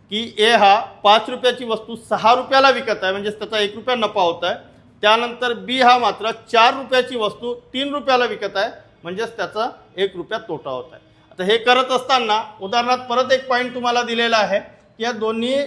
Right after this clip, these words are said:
वस्तूंची जी विक्री किंमत आहे, ही विक्री किंमत कशी आहे, सारखी आहे, म्हणून त्याची विक्री किंमत आपण सारखी करू.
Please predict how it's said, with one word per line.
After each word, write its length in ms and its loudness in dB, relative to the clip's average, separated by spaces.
वस्तूंची 520 -6
जी 220 -8
विक्री 360 -12
किंमत 420 -2
आहे, 200 4
ही 140 -10
विक्री 240 -14
किंमत 240 -6
कशी 180 -6
आहे, 100 -4
सारखी 440 0
आहे, 200 4
म्हणून 240 -6
त्याची 220 -8
विक्री 320 -8
किंमत 300 -4
आपण 220 -2
सारखी 340 0
करू. 280 -8